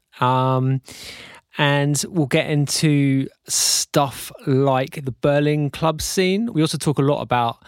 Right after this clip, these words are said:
um, the Montreal club scene, because that's the city that he kind of cut his teeth in.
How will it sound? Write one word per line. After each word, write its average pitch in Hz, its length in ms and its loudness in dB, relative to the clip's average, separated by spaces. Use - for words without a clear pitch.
um, 117 400 0
the 131 140 -8
Montreal 147 640 2
club 113 240 -4
scene, 113 260 -2
because 117 180 -2
that's 117 240 -4
the 123 80 -6
city 117 340 -4
that 113 120 -4
he 117 420 -2
kind - 180 -4
of 107 200 -4
cut - 240 -4
his 113 160 -4
teeth 120 400 -2
in. 107 240 -2